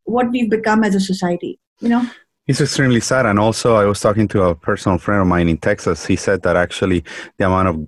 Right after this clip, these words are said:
Speaker 2: uh, gun sales has gone up, uh, through the roof. And when you think about why are people buying guns,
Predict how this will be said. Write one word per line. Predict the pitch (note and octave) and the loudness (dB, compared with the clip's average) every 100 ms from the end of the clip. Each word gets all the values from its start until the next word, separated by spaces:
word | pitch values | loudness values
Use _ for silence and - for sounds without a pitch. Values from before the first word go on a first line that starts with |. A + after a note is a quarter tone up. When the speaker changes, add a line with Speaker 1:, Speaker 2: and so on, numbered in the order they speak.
| - | -4
Speaker 2:
uh, | F2+ E2+ D#2+ D#2 | 0 2 2 0
gun | D#2 F#2+ G2+ | 0 0 0
sales | - E2+ D#2+ | 0 0 0
has | - E2+ - | 0 -2 -2
gone | - F2+ F2+ | -2 0 0
up, | - | -2
uh, | - E2 D#2 D2+ _ _ | -2 0 0 -2 _ _
through | - F#2+ | -2 0
the | F2 | 0
roof. | D2+ B2+ G#2 - - - - _ | 0 -2 -2 -6 -18 -20 -20 _
And | - F2+ F2 F2 E2+ E2 - - - - | -2 0 2 2 2 0 -2 -8 -18 -8
when | F2 F2 F2 | -2 0 0
you | E2+ | 0
think | - C#3+ | 0 0
about | C#3+ F2 E2+ D#2+ D2+ | 2 2 2 2 0
why | E2 E2+ G#2+ | -2 0 2
are | B2+ | 0
people | A2+ A#2 A2+ | 0 -2 0
buying | F#2 F2+ E2+ | 0 0 0
guns, | E2 B2+ A2 - - | 0 0 0 -2 -8